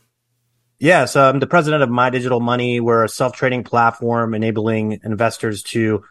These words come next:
safely and securely buy cryptocurrencies in a retirement account, in an I R A,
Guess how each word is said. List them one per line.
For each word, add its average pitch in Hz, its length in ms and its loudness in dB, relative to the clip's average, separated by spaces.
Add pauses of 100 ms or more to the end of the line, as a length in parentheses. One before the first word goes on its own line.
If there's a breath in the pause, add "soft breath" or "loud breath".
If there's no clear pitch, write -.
(100)
safely 139 500 0
and 120 80 -2
securely 117 880 -2
buy 113 640 0 (280)
cryptocurrencies 117 720 -2
in 117 160 -2
a 107 60 0
retirement 117 480 0
account, 95 400 -10
in 110 60 -6
an 104 100 -2
I 113 180 0
R 117 100 2
A, 101 300 -2